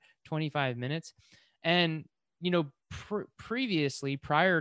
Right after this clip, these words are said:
to that, the only real experience I had speaking was in college, you know, just at um, you know, through presentations for school. I was in a competition,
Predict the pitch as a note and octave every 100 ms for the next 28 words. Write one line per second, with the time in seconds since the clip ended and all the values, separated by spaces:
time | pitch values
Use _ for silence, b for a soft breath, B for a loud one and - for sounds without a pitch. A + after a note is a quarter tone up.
0 | - - C#3 C3+ B2 A#2 G#2+ A2 - C#3
1 | E3 A#3 F#3+ F3 E3+ - - C#3+ D#3 C#3
2 | B2+ B2 A#2 E3 D#3 A#2+ - - A#3 E3+
3 | C#3+ C#3+ C3+ B2+ C#3 D#3 B2+ - - b
4 | b b E3 D#3+ D3+ E3 - E3+ D#3 -
5 | b b b - C#3+ C#3 B2+ A#2+ - -
6 | D3+ C#3 A#2+ - C#3+ D3+ D3 C3 D3 B2+
7 | B2+ F3+ F#3 F3+ C#3 B2 A#2+ - F#3 E3
8 | C#3 G3+ G#3+ F3+ D#3 - D3 C#3 - D3
9 | - C3+